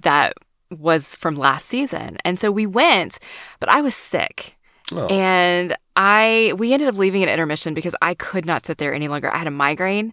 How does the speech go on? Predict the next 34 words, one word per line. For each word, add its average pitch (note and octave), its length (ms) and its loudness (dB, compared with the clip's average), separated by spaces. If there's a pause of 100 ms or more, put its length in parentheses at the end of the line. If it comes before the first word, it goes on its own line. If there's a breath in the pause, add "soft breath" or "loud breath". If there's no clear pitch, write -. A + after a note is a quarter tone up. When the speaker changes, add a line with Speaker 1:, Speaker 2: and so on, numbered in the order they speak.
Speaker 2:
Uh, F2+ 360 -6 (100)
Speaker 1:
And E3+ 300 -2
I G#3+ 160 4
was C4 160 4
Speaker 2:
okay. C4 60 4
Speaker 1:
enjoying F#3+ 520 2
it D#3 180 0
so - 400 0
much. D#3+ 520 0 (100)
Like, E3+ 180 -4
I F3+ 80 4
really, G3+ 440 2
really E3+ 360 0
loved C#3+ 300 0
it. C3 260 -2
Like, D3+ 160 -2 (240)
it, - 140 0 (160)
it F#3 120 2
was F3 200 -2
funny C#4 800 0
and E3 180 2
I D#3 120 2
enjoyed D#3+ 580 2
the D#3+ 80 -6
story. A3 420 2
I E3 140 4
didn't F#3 300 0
know E3+ 160 4
where D3+ 180 2
it C#3 60 0
was D#3+ 140 -4
gonna C#3 180 -4
take E3 260 -6
us. A#3+ 340 -4